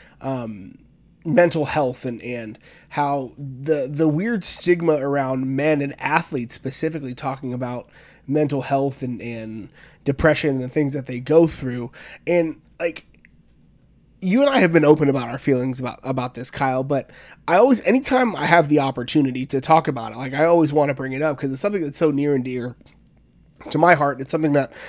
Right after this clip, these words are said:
um, I think is, is just so important. And, and he said it really best. I, he said it really well. He said, "I would rather you cry on my shoulder than go to your funeral. I would rather you cry on my shoulder than have to go to your funeral." And, and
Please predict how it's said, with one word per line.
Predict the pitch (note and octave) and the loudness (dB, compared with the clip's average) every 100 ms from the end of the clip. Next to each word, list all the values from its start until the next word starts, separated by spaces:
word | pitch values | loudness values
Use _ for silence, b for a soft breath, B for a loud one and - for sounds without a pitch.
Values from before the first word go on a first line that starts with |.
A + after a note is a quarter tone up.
| B B | B B
um, | C#3+ D3 C#3 C3 - | 2 4 4 2 0
I | D3 | 0
think | D#3 D3+ | 2 0
is, | C#3 | 0
is | C3+ D3 | 2 2
just | C3+ D3 | 2 0
so | F3 E3+ | 4 4
important. | C3+ E3 D#3 A#2+ | 4 4 2 0
And, | B2+ C3 | -10 -4
and | D#3 | -2
he | D#3+ | 0
said | - A#3+ | 4 4
it | F3 | 4
really | F3 E3+ | 6 6
best. | C#3+ D3 - - - B B B C#3+ | 6 2 -2 -10 -14 B B B -6
I, | D#3 - | -4 -2
he | D#3+ F#3 | -2 4
said | B3 | 4
it | G3 | 4
really | F3 E3 D3 | 4 6 4
well. | B2 | 2
He | C#3 | -4
said, | - D#3+ | -2 2
"I | F3 | 8
would | A#3+ F#3 | 10 10
rather | D#3 F3 F#3 F#3 | 8 6 6 4
you | E3 D#3 | 4 -2
cry | - D#3+ D#3+ | 0 2 4
on | D#3+ | 4
my | C3+ | 2
shoulder | C3 D#3+ D3 C3+ B2+ | -2 -2 -2 -2 -4
than | B2+ | -4
go | B2+ B2+ | -6 -6
to | B2+ | -8
your | A#2+ | -10
funeral. | - B2 G2 - - - - | -12 -14 -14 -20 -20 -20 2
I | E3+ | 6
would | F3 | 8
rather | F#3+ A3 | 6 6
you | A3+ | 4
cry | F#3+ G3 G3 | 4 4 4
on | |
my | F3+ | 4
shoulder | E3 E3 D3+ C#3+ | 4 4 2 0
than | C3+ | -2
have | C3 | -4
to | C3 | -6
go | C#3 | -6
to | A#2+ | -6
your | B2 | -10
funeral." | - - - - | -12 -18 -20 -12
And, | C#3+ D3 C#3 | -6 -6 0
and | D#3+ C#3 | 0 0